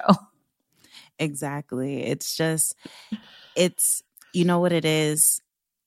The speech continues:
Speaker 2: People, you know, not, not everybody who gets into the strip club industry do it 'cause they have to. Some do it because they want to.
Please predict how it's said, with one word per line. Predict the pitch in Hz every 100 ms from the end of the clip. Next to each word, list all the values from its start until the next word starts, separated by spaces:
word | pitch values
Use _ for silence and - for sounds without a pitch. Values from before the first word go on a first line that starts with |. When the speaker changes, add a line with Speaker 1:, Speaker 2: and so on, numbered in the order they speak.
| -
Speaker 2:
People, | - 196 190 208 196 185 - - _ _ _
you | - 160
know, | 151
not, | 156 170 - _ _ _ - 175
not | 180
everybody | 170 170 147 139
who | 143
gets | 143 -
into | 143 139 139
the | 135
strip | - 135
club | - 127
industry | 135 139 - 127
do | 139 135
it | -
'cause | 135
they | 127
have | 127 123 -
to. | 131 139
Some | - 143 156
do | 143 139
it | 135
because | 127 139 139
they | 131
want | 135 147 143
to. | - 139